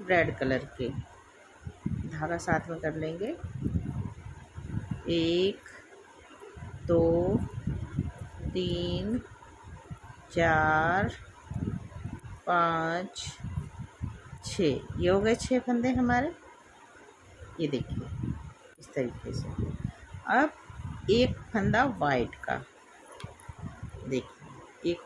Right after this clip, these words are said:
white, फिर दो फंदे red के, एक, दो, ये बीच का white का white रखेंगे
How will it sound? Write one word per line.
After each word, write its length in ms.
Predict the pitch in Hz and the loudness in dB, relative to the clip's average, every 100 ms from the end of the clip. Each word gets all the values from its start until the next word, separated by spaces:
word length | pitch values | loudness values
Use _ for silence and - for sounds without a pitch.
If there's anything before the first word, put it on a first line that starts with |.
| 160 | 4
white, 380 | 156 165 208 - - - - - - - - - - - - - - | 6 6 2 -2 -14 -14 -16 -18 -20 -20 -20 -20 -20 -20 -20 -14 2
फिर 260 | 240 302 311 - - - - - | 4 4 0 -16 -20 -20 -16 0
दो 160 | 190 208 | 4 4
फंदे 480 | 208 190 185 208 247 | 2 0 2 2 4
red 440 | 220 165 147 131 120 | 6 6 6 4 -2
के, 140 | - 131 131 - - - - | -6 -8 -10 -20 -20 -18 -4
एक, 380 | 165 170 180 208 - - - - - - - - - - 160 | 0 2 2 0 -4 -16 -18 -14 -14 -14 -18 -20 -20 -18 -2
दो, 320 | 160 143 127 131 - - - | 2 2 0 -6 -16 -12 -4
ये 60 | 165 | -2
बीच 320 | 180 202 - | 2 2 0
का 200 | - 233 | 4 6
white 380 | 240 185 156 - | 8 8 6 4
का 100 | 165 | 4
white 380 | 156 147 147 - | 6 6 4 0
रखेंगे 600 | 160 - 190 196 214 240 | -8 -4 -4 -2 0 0